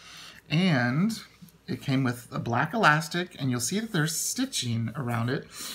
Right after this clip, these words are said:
And the reason there's stitching is because it has a s-, look how thin that is.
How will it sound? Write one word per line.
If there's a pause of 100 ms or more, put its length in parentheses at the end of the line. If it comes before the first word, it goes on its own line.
(160)
And
the
reason
there's
stitching
is
because (440)
it
has (240)
a
s-,
look
how
thin
that
is.